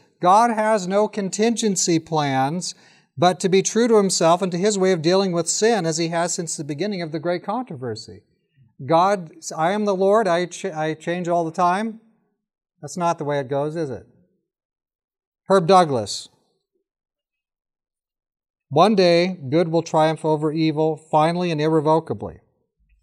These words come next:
How? By a specific, particular historical act. God will wait for the maturing of Christian character in a significant number of people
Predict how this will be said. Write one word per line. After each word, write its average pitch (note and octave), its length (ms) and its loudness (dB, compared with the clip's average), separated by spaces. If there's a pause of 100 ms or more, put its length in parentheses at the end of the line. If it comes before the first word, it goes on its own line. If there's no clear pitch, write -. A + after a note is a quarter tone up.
(180)
How? D#3+ 400 2
By D3 180 -2
a D#3 100 0
specific, A3 580 0
particular G#3 640 2
historical F3+ 640 0
act. C#3 360 0 (500)
God A3+ 260 6
will A3+ 160 4
wait A3 280 4
for G3 120 0
the E3 80 -2
maturing G3 480 2
of D3 120 -6
Christian F3+ 400 -2
character F#3 400 -2
in D#3 60 -2
a D3 40 -2
significant E3+ 560 -4
number D3 240 -2
of C3+ 100 -4
people E3+ 460 -2